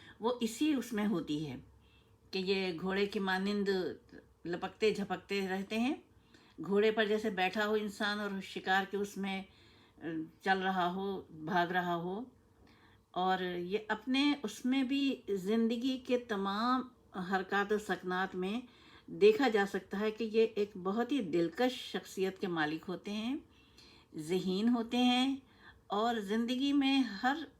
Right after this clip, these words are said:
उस चीज़ को बेहद अहमियत देने वाले होते हैं जो इनको आगे की जानिब ले जाए।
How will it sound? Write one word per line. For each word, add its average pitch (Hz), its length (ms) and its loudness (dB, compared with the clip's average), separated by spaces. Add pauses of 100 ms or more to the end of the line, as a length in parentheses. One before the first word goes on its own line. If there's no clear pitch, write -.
(120)
उस - 300 -8
चीज़ 262 280 2
को 214 440 0
बेहद 226 400 2
अहमियत 202 400 0
देने 190 340 0
वाले 170 260 0
होते 175 300 -6
हैं 220 320 -6 (560)
जो 226 360 -2
इनको 233 340 0 (160)
आगे 190 360 4
की 233 200 -2
जानिब 175 440 0
ले 160 220 2
जाए। 110 340 -8